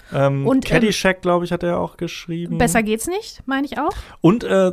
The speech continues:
Speaker 1: ein Film von ihm, den ich auch sehr mag, Reine Nervensache.
Speaker 2: Oh ja.
Speaker 1: Mit De
Speaker 2: Mhm.
Speaker 1: Niro und, äh,
Speaker 2: Ja,
Speaker 1: Billy
Speaker 2: also, also
Speaker 1: Crystal.
Speaker 2: man merkt auf jeden Fall, da ist so ein,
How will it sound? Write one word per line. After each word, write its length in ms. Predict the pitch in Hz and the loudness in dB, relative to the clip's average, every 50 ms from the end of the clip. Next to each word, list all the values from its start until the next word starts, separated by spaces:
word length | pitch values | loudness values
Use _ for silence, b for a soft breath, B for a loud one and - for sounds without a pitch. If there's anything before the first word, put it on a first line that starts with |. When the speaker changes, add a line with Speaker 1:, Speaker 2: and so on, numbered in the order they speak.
| - - 185 | -2 -6 -6
Speaker 1:
ein 160 | 180 170 175 | -4 -4 -4
Film 240 | - - 180 180 165 | -2 -2 -2 -2 -2
von 100 | - 165 | -4 -4
ihm, 140 | 160 147 143 | -4 -4 -4
den 80 | 143 | -6
ich 120 | 143 - - | -6 -4 -4
auch 120 | 147 143 | -6 -4
sehr 160 | - 147 135 | -2 -4 -4
mag, 280 | 135 135 131 127 - - | -2 -2 -4 -4 -6 -6
Reine 200 | 139 135 139 131 | -4 -4 -2 -2
Nervensache. 760 | 135 139 175 190 - - 143 147 160 143 - - 170 190 208 - _ - _ _ _ _ - | -2 -2 -4 -4 -6 -10 -10 -10 -10 -12 -10 -10 -12 -12 -12 -16 _ -20 _ _ _ _ -2
Speaker 2:
Oh 40 | 330 | 0
ja. 160 | 349 294 196 | 0 2 2
Speaker 1:
Mit 180 | 139 135 - - | 0 0 0 2
De 80 | - | 2
Speaker 2:
Mhm. 60 | - | 4
Speaker 1:
Niro 260 | - 156 165 165 160 160 | 4 4 4 4 2 0
und, 260 | - 143 139 139 - | -2 -6 -6 -6 -4
äh, 40 | - | -4
Speaker 2:
Ja, 360 | 139 131 131 131 131 131 143 - _ _ _ 240 285 277 | -4 -2 -2 -4 -4 -6 -8 -12 _ _ _ 0 2 2
Speaker 1:
Billy 140 | - - 254 | 2 2 2
Speaker 2:
also, 100 | 240 254 | 4 4
also 0 | 247 190 | 4 4
Speaker 1:
Crystal. 180 | 247 233 233 240 | 4 4 4 4
Speaker 2:
man 200 | 247 247 247 247 | 6 4 4 4
merkt 240 | 247 269 277 - 294 | 2 2 0 -2 -2
auf 60 | 240 | -2
jeden 100 | 294 294 | -2 0
Fall, 100 | 302 285 | 0 0
da 80 | 254 262 | 0 -2
ist 180 | 254 - - | -2 -4 -6
so 80 | - 262 | -4 -4
ein, 120 | 269 247 | -2 0